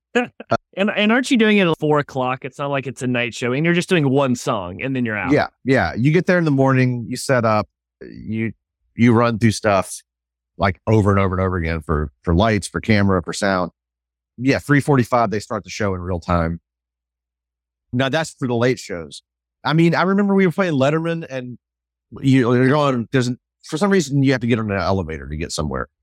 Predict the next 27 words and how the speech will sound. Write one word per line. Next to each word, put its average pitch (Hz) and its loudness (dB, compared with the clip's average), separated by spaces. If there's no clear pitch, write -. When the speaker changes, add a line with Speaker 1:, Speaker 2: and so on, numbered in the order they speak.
Speaker 2:
And 104 2
Bobby 117 0
and 117 -2
I 110 0
got 113 0
in 101 -4
the 98 -4
elevator 90 -6
and 82 -2
the 90 4
other 92 4
guest - -2
on 107 0
the 101 0
show 139 0
that 110 -2
was 98 -2
David 95 0
Beckham. 90 -4
So - -4
we 101 4
rode 104 2
in 98 0
the 98 2
elevator 90 0
with 80 -8
David 82 -8